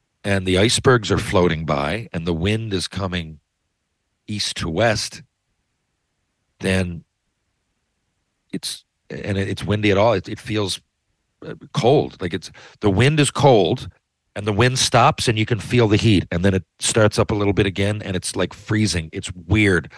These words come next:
And people wonder why we get fog, right? Co-, combine that with,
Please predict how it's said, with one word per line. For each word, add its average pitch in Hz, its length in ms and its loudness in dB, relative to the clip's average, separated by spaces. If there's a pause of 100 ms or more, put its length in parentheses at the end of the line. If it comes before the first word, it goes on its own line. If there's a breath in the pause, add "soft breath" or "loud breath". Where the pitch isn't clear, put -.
(320 loud breath)
And - 80 -8
people 139 180 4
wonder 131 240 4
why 110 160 6
we 107 80 4
get 101 160 0
fog, 101 500 0
right? 95 240 -6 (580)
Co-, 104 100 -8 (100)
combine 127 360 2
that 123 180 0
with, - 320 -8